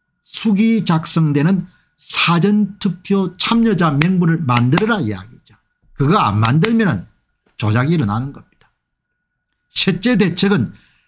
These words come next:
사용될 바코드의 하단에 반드시 아라비아 숫자 일열 번호를 변기하도록 함으로써 사전투표 참여자 수를 명확히 밝혀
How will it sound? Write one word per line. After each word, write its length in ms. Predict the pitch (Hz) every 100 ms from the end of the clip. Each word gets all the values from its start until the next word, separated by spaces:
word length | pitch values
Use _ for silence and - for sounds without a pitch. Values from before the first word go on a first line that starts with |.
| _
사용될 760 | - - 160 208 220 214 208 -
바코드의 580 | 156 180 - 202 175
하단에 520 | 143 127 123 156 147 -
반드시 420 | - 160 180 180
아라비아 520 | - 143 190 214 233
숫자 540 | 196 165 - 147 107 -
일열 440 | 240 240 240 233
번호를 420 | 170 165 160 139
변기하도록 680 | 127 120 131 151 147 151 113
함으로써 540 | 113 110 101 - 135 - _ _ _
사전투표 1120 | - - - 165 202 208 208 190 - 202 190
참여자 480 | - - 226 214 165
수를 240 | 156 156
명확히 520 | 131 147 214 185 175 160
밝혀 400 | 135 156 -